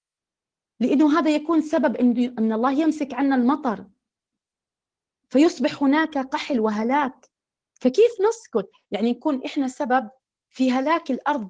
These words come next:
والعباد والبلاد. من الرحمة إنه نكون ساعين للخير، آمرين بالمعروف وناهين عن المنكر، أمان من الهلاك، أن نكون مصلحون ليس صالحون فقط.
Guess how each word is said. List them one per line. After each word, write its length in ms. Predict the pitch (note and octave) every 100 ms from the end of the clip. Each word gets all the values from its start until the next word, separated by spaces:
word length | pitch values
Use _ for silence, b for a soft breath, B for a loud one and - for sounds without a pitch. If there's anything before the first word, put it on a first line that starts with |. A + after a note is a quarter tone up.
| -
والعباد 520 | A3+ A3 A#3+ B3+ C4
والبلاد. 580 | G#3+ G#3+ G3+ G#3+ C4 F#3 - _ _ _ _ _ _ _ _
من 160 | A#3+ B3+
الرحمة 680 | C4 C4+ E4 - B3+ B3 B3 b _
إنه 160 | B3 A#3+
نكون 300 | A#3+ E4+ E4
ساعين 440 | - B3+ A#3 C#4+
للخير، 520 | A3 G3 - B3 A3 -
آمرين 360 | A3+ A#3 C4 A3
بالمعروف 460 | G#3 G3 A3+ A#3+
وناهين 340 | G#3 G#3 A#3 A3+
عن 120 | A3
المنكر، 460 | G#3 C#4 C#4+ G#3 - b b -
أمان 300 | B3+ F4 F4
من 160 | D4
الهلاك، 580 | C4+ A3 B3 C4+ D#4 A#3+ - _ _ _ _ _ _ _ _ _ _ _ _ _ _ _ _ _ _ _ _ _ -
أن 140 | D4
نكون 380 | D4+ D4+ F#4 D#4+
مصلحون 680 | D4+ D#4 C#4 C4 E4+ C#4 C4+ A#3
ليس 260 | C#4+ -
صالحون 500 | G#3+ - G#3 G3+ A3+
فقط. 480 | G3 A3+ A#3 A3+